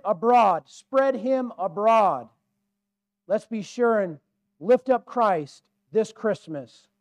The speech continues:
We can do this by trusting him. We can do this by showing love in his name. We can do this by teaching our kids the Christmas story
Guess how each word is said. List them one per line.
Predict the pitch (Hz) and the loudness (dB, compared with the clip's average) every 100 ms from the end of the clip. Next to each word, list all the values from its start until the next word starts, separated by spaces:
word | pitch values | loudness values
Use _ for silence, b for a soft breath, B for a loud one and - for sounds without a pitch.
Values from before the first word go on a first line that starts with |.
| _ _ _ _ _ | _ _ _ _ _
We | 202 240 | -8 -6
can | 226 208 | -6 -4
do | 226 | -6
this | 196 208 - | -4 -6 -6
by | 175 170 | -6 -6
trusting | - 247 277 - 294 269 | -6 -4 -4 -4 -8 -4
him. | 247 277 262 - _ _ _ _ _ - | -2 -2 -4 -10 _ _ _ _ _ -8
We | 233 | -8
can | 226 214 | -6 -6
do | 214 | -4
this | 190 - | -4 -6
by | 170 170 | -2 -2
showing | 151 - 226 214 190 175 160 | -4 -4 -2 -2 -4 -6 0
love | 208 262 254 | 4 4 2
in | 226 | -2
his | 175 170 | -4 -8
name. | 196 254 285 302 269 _ _ _ _ _ _ | -4 0 0 0 -4 _ _ _ _ _ _
We | 240 240 | -6 -6
can | 233 | -4
do | 226 220 | -4 -2
this | 220 - | -2 -2
by | 202 185 165 _ _ | 0 0 -2 _ _
teaching | - 277 277 254 | -4 -4 -4 -4
our | 226 196 | -2 -2
kids | - 262 247 165 | -4 -8 -6 -8
the | 165 | -12
Christmas | - 302 - 277 254 | -6 -6 -4 -6 -6
story | - 269 254 254 247 | -4 2 4 4 0